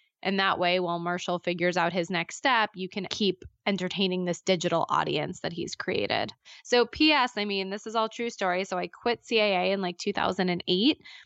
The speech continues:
And I went to work for this movie producer at his, um, production company, which at the time was called Quarter Life.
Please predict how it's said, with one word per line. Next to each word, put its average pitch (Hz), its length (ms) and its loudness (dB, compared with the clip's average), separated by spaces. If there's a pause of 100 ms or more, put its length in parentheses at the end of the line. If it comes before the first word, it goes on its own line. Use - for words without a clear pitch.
(200)
And 202 140 2
I 190 80 4
went 196 220 2
to 202 80 -4
work 180 200 0
for 190 120 -2
this 170 180 -2
movie 240 260 2
producer 180 520 2
at 175 100 2
his, 180 240 -2
um, 170 300 0
production 214 440 -2
company, 180 480 -2
which 185 200 -2
at 180 80 -4
the 180 80 -8
time 175 220 0
was 180 100 -2
called - 240 -2
Quarter 240 340 2
Life. 170 380 2